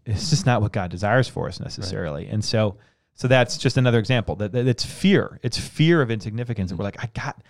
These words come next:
Speaker 1: I'm gonna disappoint God, and I'm gonna disappoint my parents," or whatever.
Speaker 2: Yeah.
Speaker 1: Um,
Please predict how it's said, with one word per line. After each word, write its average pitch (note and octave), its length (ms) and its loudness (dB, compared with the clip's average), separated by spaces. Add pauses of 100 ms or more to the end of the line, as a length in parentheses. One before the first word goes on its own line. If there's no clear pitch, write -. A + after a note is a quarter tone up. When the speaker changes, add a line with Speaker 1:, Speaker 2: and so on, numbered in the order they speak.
(260)
Speaker 1:
I'm A2 140 -4
gonna A#2 220 2
disappoint B2 600 2
God, F#2+ 540 4
and G2 80 0
I'm G2+ 80 0
gonna G#2 120 -2
disappoint B2+ 400 2
my A#2+ 80 2
parents," G#2+ 380 -2
or G2+ 40 2
whatever. G2+ 540 -2
Speaker 2:
Yeah. F#2 80 -20 (460)
Speaker 1:
Um, F#2+ 420 -4